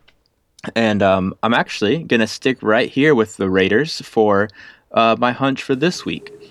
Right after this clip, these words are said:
Um, so the team that we're gonna go for this week is the God Kings, and I know they won, um, but they are still on the bubble of the playoffs and, and could use any type of hunch.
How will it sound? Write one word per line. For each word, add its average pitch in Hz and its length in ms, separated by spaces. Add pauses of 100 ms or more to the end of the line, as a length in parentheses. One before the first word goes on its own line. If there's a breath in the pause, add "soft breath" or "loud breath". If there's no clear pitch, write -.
(280 soft breath)
Um, 95 400
so 104 460 (160)
the 104 200
team 165 420
that 113 100
we're 113 100
gonna 101 380 (340 soft breath)
go 117 180
for 107 200
this 98 200
week 104 220
is 98 180
the 95 140
God 104 340
Kings, 90 480 (100)
and 98 200
I 98 60
know 123 180
they 139 160
won, 107 580 (360 soft breath)
um, 95 420 (100)
but 123 420 (100)
they 107 240
are 110 120
still 117 560
on 107 180
the 92 80
bubble 98 340
of 98 100
the 98 80
playoffs 113 520
and, 92 360
and 95 180
could 90 140
use 104 260
any 104 160
type 98 220
of 85 120
hunch. - 420